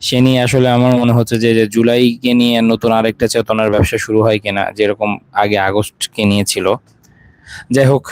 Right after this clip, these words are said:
পলিটিক্যাল আলাপ বাদ দেই, but নতুন এক, আহ, চেতনার মাসে সবাইকে স্বাগতম জানাই। আমার সাথে আরো অনেকে যুক্ত হয়েছেন। আমার সাথে হচ্ছে এসটি এইচজি।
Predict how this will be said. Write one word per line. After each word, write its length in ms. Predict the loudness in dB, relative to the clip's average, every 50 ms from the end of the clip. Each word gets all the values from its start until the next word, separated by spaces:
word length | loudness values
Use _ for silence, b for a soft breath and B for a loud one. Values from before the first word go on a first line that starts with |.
| -12 -12 -8 -2
পলিটিক্যাল 460 | 0 0 0 0 0 -2 -2 0 -2
আলাপ 220 | -2 -2 -4 -6
বাদ 280 | -8 -8 -8 -8 -6 -2
দেই, 220 | 0 0 0 0 -2 _ _ B B B B B B -2
but 160 | 0 0 0 -2 -6 -10 -6 -2 0
নতুন 320 | 0 2 2 2 2 2
এক, 140 | 2 0 -4 -8 -16 -20 -20 _ _ B B B B B B B -4
আহ, 240 | -2 0 0 0
চেতনার 440 | 0 0 0 0 0 0 0 2 2
মাসে 300 | 2 2 0 0 -2 -2
সবাইকে 420 | 0 0 0 2 2 0 0 -2 -2
স্বাগতম 520 | -2 -2 -2 0 0 0 0 0 -2 0
জানাই। 340 | -2 -2 -2 -2 -2 -4 -4 -8 _ _ B B B B B B B
আমার 220 | 0 2 2 2
সাথে 180 | 2 2 2 2
আরো 140 | 2 2 2
অনেকে 280 | 2 2 2 2 2
যুক্ত 240 | 2 2 0 2 2
হয়েছেন। 440 | 2 2 2 2 0 0 0 0 2
আমার 220 | 2 2 0 0
সাথে 300 | 0 0 -2 -2 0 0
হচ্ছে 340 | 0 0 0 -2 -2 -2 0 2
এসটি 560 | 2 0 0 -2 -4 _ 0 2 2 4 4
এইচজি। 720 | 2 2 0 -4 -6 -2 2 2 4 4 4 4 2 2